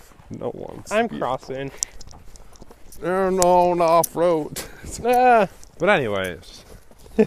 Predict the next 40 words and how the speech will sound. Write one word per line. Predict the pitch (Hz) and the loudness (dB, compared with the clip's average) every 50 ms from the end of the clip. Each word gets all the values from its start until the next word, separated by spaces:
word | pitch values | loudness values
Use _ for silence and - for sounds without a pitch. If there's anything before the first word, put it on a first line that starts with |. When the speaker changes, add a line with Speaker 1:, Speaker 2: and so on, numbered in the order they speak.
| - 285 - - - - - - - - - - - - - - - - - - - - - - - - - - - - 330 359 - - - - - - - - - - - _ - - | 2 -4 -6 -6 -16 -20 -20 -20 -20 -20 -20 -20 -20 -20 -20 -20 -20 -20 -20 -20 -20 -20 -20 -20 -20 -16 -16 -14 0 2 2 2 2 -4 -14 -20 -20 -20 -20 -20 -20 -20 -20 _ -8 0
Speaker 2:
What | 392 494 523 427 | 4 4 6 8
was | 262 262 220 | 6 6 4
this | - 156 147 | 0 -4 -6
podcast? | - - 147 123 127 131 - 139 131 131 127 127 - - - - - - - - - - - - - - - - - - - - - - - - - - - - - - - - - - - - - - - - | -2 -2 0 0 0 0 -2 -2 0 0 -2 -4 -6 -14 -20 -20 -20 -18 -18 -18 -18 -18 -18 -20 -20 -20 -20 -20 -20 -18 -16 -16 -16 -16 -16 -16 -16 -16 -16 -18 -20 -20 -20 -20 -20 -20 -20 -20 -20 -16 -6 -2
I | 453 480 | 0 0
don't | 403 143 | 0 0
know. | 120 120 127 127 - - - - - - - | -2 -2 -4 -4 -6 -8 -16 -20 -20 -12 -4
Speaker 1:
A | 90 | 0
lot | 117 151 | 2 2
of | 165 160 | 2 0
past, | - - 127 135 143 151 131 - - | 0 0 0 2 2 2 0 -2 -4
a | 135 | -4
lot | 135 127 | -2 -4
of | 113 - | -4 -8
present, | - 110 110 120 123 117 | -4 -2 -2 -2 -2 -4
a | 113 110 | -6 -6
lot | 110 107 | -6 -6
of | 92 - | -8 -8
future. | - 101 98 95 - 80 80 - - - - - - - - - - - - - - - - - - - - - - - - - | -8 -8 -8 -8 -10 -14 -16 -18 -20 -20 -16 -16 -14 -14 -14 -16 -16 -20 -20 -20 -8 -8 -8 -8 -8 -16 -20 -20 -20 -20 -20 -2
No, | - 156 185 175 110 104 | 2 4 4 4 4 2
Speaker 2:
Right. | 101 | 0
Speaker 1:
just | 92 139 160 - - - | -2 -2 -2 -2 -2 -2
a | 113 | 0
lot | 113 127 143 | 2 2 2
of | - - | 2 0
past | - - 120 120 131 127 - - | -6 -4 -2 0 0 -2 -2 -8
and | 123 107 | -10 -8
present. | - - 101 107 95 90 92 - - | -8 -8 -8 -8 -10 -12 -16 -14 -4
Speaker 2:
I | 143 | -2
was | 139 139 - | -2 -2 0
gonna | - 156 123 | -2 -2 -2
say, | - - 151 131 123 | -2 -2 -4 -4 -2
thanks, | - 131 127 117 - | -4 -4 -6 -6 -6
Master | - 127 123 - - 131 123 | -6 -8 -8 -8 -10 -10 -10
Uruguay. | 113 117 110 | -8 -6 -4
Speaker 1:
And | 107 123 | -2 0
it | 139 | 0
was | 147 143 131 113 | 0 0 -2 -2
more | 113 120 127 143 | -2 -2 0 0
like | 143 135 123 110 | 0 0 -2 -4